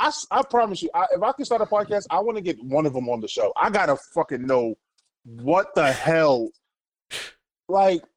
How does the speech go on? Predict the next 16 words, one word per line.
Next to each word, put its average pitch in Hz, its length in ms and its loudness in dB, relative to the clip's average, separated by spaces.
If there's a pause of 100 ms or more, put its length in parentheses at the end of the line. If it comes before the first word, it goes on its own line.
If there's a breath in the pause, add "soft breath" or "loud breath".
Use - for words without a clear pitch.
I 185 100 2
wanna 370 280 4
in-, 208 260 0
you 214 80 -4
know 320 100 0
who 302 80 4
I 202 100 4
really 185 240 0
wanna 202 220 -4
interview? 202 300 -14 (460 soft breath)
He 131 160 -4
probably 156 280 4
will 131 100 4
tell 147 160 4
me 131 140 4
no. 117 240 4